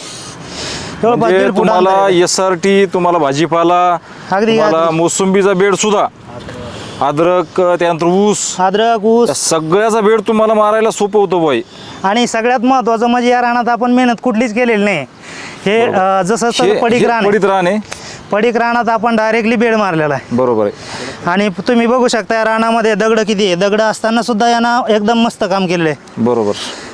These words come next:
Speaker 1: अगदी दगडाचं रान आहे.
Speaker 2: बरं, याला तुम्ही जे, अ, ब्रेक लावून वळत होतोय,
Speaker 1: हा, हा.
Speaker 2: ते जागेवर वळत होतं, ती पण खूप सोपं काम आहे.
Speaker 1: एकदम लगेच सिस्टमॅटिक आहे. आपल्याला त्रास म्हणून असं त्याला अजिबात होत नाही.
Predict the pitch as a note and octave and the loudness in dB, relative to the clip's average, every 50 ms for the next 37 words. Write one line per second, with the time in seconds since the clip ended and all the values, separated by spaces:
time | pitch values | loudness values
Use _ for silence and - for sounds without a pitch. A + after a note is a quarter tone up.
0 | - - F3+ F3+ F#3+ G3 G3 F3+ G3 G#3 G3+ G#3 G#3 G#3 G#3+ G#3 G#3+ G#3+ G#3 F#3+ | -8 -4 -2 -2 0 0 0 0 0 0 2 0 0 0 0 0 0 0 0 -2
1 | D#3 B2+ - - - - - - - - - - - - - - - - - - | -2 -4 -6 -10 -12 -12 -12 -12 -12 -12 -12 -12 -12 -12 -12 -12 -12 -12 -12 -12
2 | - - - - - - - - - - - - - - - - - - - - | -12 -12 -12 -12 -12 -10 -10 -10 -10 -10 -10 -10 -10 -10 -8 -8 -8 -6 -4 -2
3 | E3+ G#3 A#3+ B3 B3 B3+ A3 B3+ B3 C4 A3+ A#3+ B3+ B3 A#3 G#3 F3+ E3 D3+ D3 | 0 2 2 2 2 2 2 2 2 4 4 4 4 4 2 2 2 0 0 0
4 | C3+ B2+ A#2+ G#2 G2+ G#2+ A2 - A2+ B2 A#2+ G#2+ D3 F3+ G3 F#3+ G#3 A3 A3 G#3+ | 0 0 0 -2 -4 -6 -6 -4 -2 -2 0 0 0 0 2 2 2 2 2 2
5 | G3 F#3 G3+ G#3+ A3 G#3 F#3 D3 F3 F#3 D#3 A#2 F#2+ F#2 - F3+ F#3 D#3 D3 C3+ | 2 2 2 2 2 2 2 2 2 2 2 0 -2 -2 -2 -2 0 0 0 0
6 | D3+ C#3 C3+ B2 A#2+ C3+ C#3+ D#3 D#3+ F#3 F#3+ F3 F3 F#3 F#3+ E3+ E3+ D#3+ D3 D3 | 0 0 0 0 0 0 0 0 0 2 2 2 2 2 2 0 0 0 0 -2
7 | G#2 - - - - - - - - - - - - - - - - - - G3+ | -2 -4 -8 -12 -12 -12 -12 -12 -12 -12 -12 -12 -12 -10 -10 -8 -6 -2 0 0
8 | A3 G#3 A3+ A#3 A3+ F#3 G#3+ G#3 - - G#3+ G3+ G3+ A3 F#3 F#3+ D3+ B2+ G#2+ - | 2 2 2 2 2 2 0 0 0 0 0 0 2 2 2 2 2 0 -2 -4
9 | - - F#3+ G#3+ A#3+ A#3+ A3 B3+ A#3+ A3+ A3+ A3+ A3+ G3+ - - A3+ - - C4 | -6 -4 -2 0 0 2 2 2 2 2 2 2 0 0 0 -2 -4 -2 -2 0
10 | B3 B3+ B3+ A3 B3 G#3+ G#3 G#3 G#3 G3+ A3 A3+ A#3 A3+ - - A#3 B3 A#3 - | 0 0 0 0 0 0 0 0 0 0 0 0 0 0 0 0 0 0 0 -2
11 | - G#3 F#3+ G3 G3+ G3+ G#3+ A#3 A3 G#3+ G3 A3 A3+ F#3 A3 G#3+ A3+ A3 G#3+ G3+ | -2 -2 0 0 2 2 2 2 0 0 0 -2 -2 0 0 0 2 0 0 0
12 | A3 G#3 A#3 A3+ E3+ E3+ C#3 C3 D3 C3 | 0 0 0 0 0 0 -2 -2 -2 -4